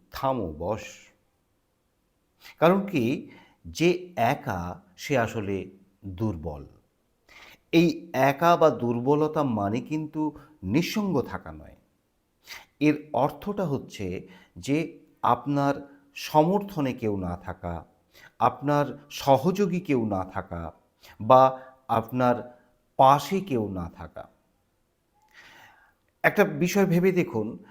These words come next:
একটা, একটা হিরে, আমরা সবাই জানি তার মূল্য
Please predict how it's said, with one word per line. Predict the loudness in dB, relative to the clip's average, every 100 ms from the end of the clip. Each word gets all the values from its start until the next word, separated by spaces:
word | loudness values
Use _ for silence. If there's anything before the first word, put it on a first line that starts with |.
| -20 _
একটা, | -4 2 4 2 0
একটা | -4 -2
হিরে, | -2 0 0 2 0 -2
আমরা | -2
সবাই | 0 2 2
জানি | 2 0 0
তার | 0
মূল্য | 0 0 2 2 0